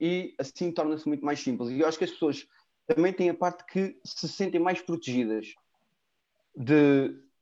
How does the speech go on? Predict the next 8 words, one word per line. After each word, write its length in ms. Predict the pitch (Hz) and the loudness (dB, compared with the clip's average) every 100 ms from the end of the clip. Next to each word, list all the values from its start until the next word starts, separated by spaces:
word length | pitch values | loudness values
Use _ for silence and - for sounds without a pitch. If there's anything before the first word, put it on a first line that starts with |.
| _ _ _ _ | _ _ _ _
estar 220 | - 196 | -2 0
à 80 | 202 | 2
distância, 640 | 185 - 175 175 170 190 190 - | -2 -4 -2 -2 -4 -10 -12 -12
podem 260 | 175 175 175 | -2 0 0
se 160 | - | -2
dar 180 | 143 147 | 0 2
mais, 480 | 131 135 156 175 - _ _ _ _ _ _ | 2 0 -2 -6 -14 _ _ _ _ _ _
porque 600 | 147 - 170 165 151 - | -8 2 6 8 6 0